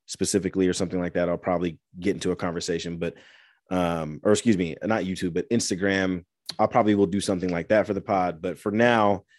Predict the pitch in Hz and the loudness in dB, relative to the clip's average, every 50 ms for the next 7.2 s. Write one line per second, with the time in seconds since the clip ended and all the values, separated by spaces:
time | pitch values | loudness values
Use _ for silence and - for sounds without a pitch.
0 | _ _ _ _ _ _ - 98 101 101 95 95 92 90 - 101 113 113 107 123 | _ _ _ _ _ _ 0 2 4 6 6 6 4 2 2 2 2 2 2 2
1 | 117 110 - 120 110 107 104 98 82 107 113 117 113 113 98 92 107 104 101 95 | 0 2 4 4 6 6 4 4 2 2 2 2 2 0 -2 -2 -4 -4 -4 -4
2 | 90 98 101 92 90 - - 92 92 87 87 90 87 - - 90 90 82 85 95 | -2 -2 0 0 -2 -4 -4 -6 -6 -4 -4 -4 -4 -4 -2 -4 -2 -2 0 0
3 | 92 87 87 104 98 80 85 90 82 - - 98 85 - - 117 101 95 92 82 | 0 0 -2 -4 -4 -4 -4 -4 -6 -4 -2 -4 -4 -2 0 0 0 0 0 -4
4 | 85 92 98 98 98 95 95 85 90 90 87 87 85 80 87 92 95 95 - - | -4 -2 2 2 4 4 2 0 -2 -4 -6 -8 -10 -6 -2 2 2 2 2 0
5 | 98 90 87 85 - - - 92 95 - 95 95 90 90 - 85 - - 95 92 | -2 -2 -2 -2 -4 -2 0 -2 0 0 0 -2 -2 -2 -4 -4 -2 0 0 0
6 | 90 90 87 82 - _ - - - - - - - 90 90 87 92 95 87 82 | 0 0 -2 -2 -6 _ -20 -20 -20 -20 -16 -8 -2 -2 2 2 2 2 2 2
7 | 90 92 87 87 | 2 0 0 0